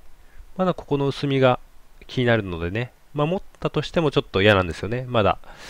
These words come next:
はい、一の手が残ってますのでね。はい、まあ、実戦はここに打ちまして、はい。まあ、付け押さえ、うん、まあ、昔はね、百パーセント悪手と言われてたんですけど、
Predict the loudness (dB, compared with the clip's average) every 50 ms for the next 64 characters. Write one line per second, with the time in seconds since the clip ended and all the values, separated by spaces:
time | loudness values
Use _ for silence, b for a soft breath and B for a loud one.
0 | B B B B B B B B B 2 2 2 2 0 -2 -2 -2 0 0 0
1 | -2 -2 -2 -4 -4 -2 -4 -6 -6 -8 -8 -12 -10 -8 -8 -8 -6 -8 -10 -12
2 | -16 -20 -20 -20 -20 b b b b b b b b b b b b -20 -20 -16
3 | -12 -10 -10 -10 -8 -8 -8 -8 -8 -10 -12 -8 -6 -6 -6 -6 -8 -12 -10 -10
4 | -8 -8 -10 -12 -12 -14 -12 -12 -12 -12 -12 -12 -8 -6 -6 -6 -8 -12 -20 -20
5 | -20 -20 -20 -20 -20 -20 -20 -20 -20 -20 -20 -20 _ -18 -14 -12 -10 -10 -12 -12
6 | -16 -20 -20 -20 -20 -20 _ _ -20 _ -20 -20 _ -20 -20 _ _ _ -20 -20
7 | -20 -20 -20 -20 -20 -20 _ -20 -20 -20 -20 B B B B B B B B B
8 | B B B B -10 -10 -10 -10 -10 -14 -8 -6 -4 -4 -4 -4 -6 -8 -8 -6
9 | -6 -6 -6 -8 -10 -12 -14 -16 b b b b b b b b b b b b
10 | b b b b b -20 -20 -20 -20 -18 -14 -10 -10 -10 -8 -10 -6 0 2 2
11 | 2 2 0 -2 -2 -2 2 2 2 4 4 4 2 0 -4 B B B B B
12 | -14 -16 -18 -20 -20 -20 -20 -20 -20 -20 -18 -18 -16 -8 -2 -2 -2 0 4 4
13 | 4 4 4 4 4 4 4 2 -4 -2 2 4 6 6 6 6 4 2 -2 -2
14 | -2 -2 -6 -6 -4 -2 0 0 0 0 -4